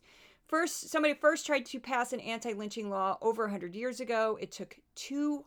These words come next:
hundred attempts to pass it, and it was finally passed. And of course, Tucker, he can't, can't stand it, so he had an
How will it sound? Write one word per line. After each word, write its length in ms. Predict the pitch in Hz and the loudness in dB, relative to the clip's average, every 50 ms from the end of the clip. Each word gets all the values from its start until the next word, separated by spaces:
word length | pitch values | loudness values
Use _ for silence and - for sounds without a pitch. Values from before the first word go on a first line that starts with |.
| _ - - | _ -20 -20
hundred 480 | - - - 302 349 370 285 269 247 | -20 -6 -2 0 0 2 0 0 0
attempts 560 | 214 202 - - 170 160 156 - - - - - _ - - - - - - _ _ - | 0 -2 -4 -6 -6 -6 -8 -10 -14 -16 -16 -16 _ -16 -16 -16 -16 -18 -20 _ _ -10
to 140 | - 247 226 | -6 -6 -6
pass 400 | 208 - 262 262 247 247 247 - | -2 0 2 4 4 2 2 2
it, 240 | 247 240 233 - - _ | 4 2 2 0 -2 _
and 520 | - 214 214 220 214 214 214 214 214 220 - - _ _ | -2 0 2 4 4 2 2 0 -2 -4 -4 -6 _ _
it 180 | - 214 208 214 | 0 0 2 2
was 180 | 214 208 208 | -2 -2 -2
finally 640 | - - - - 220 220 226 226 220 214 214 202 214 | -6 -12 -2 2 4 4 4 2 0 -2 -2 -2 -4
passed. 560 | 208 - - 240 226 202 196 - 196 - - - | -4 -6 -4 0 2 4 4 4 2 -2 -6 -6
And 100 | - 220 | -6 -6
of 80 | 226 220 | -6 -6
course, 280 | - - 269 247 - | -2 -2 -2 -2 -2
Tucker, 340 | - - 285 277 - 269 254 | -4 -4 -4 0 2 0 0
he 140 | 240 247 240 | 0 -2 -8
can't, 320 | - - 262 254 254 247 - _ _ - | -8 -6 -4 -2 -2 -4 -6 _ _ -18
can't 240 | - - 247 247 247 | -10 -8 -8 -8 -8
stand 300 | - - 285 294 294 269 | -6 -2 0 0 2 4
it, 180 | 214 202 202 - | 4 4 4 2
so 140 | - 226 214 | -4 -4 -4
he 200 | 202 247 247 240 | -2 -4 -2 0
had 160 | 247 226 208 | 0 2 2
an 140 | 196 196 | 0 -2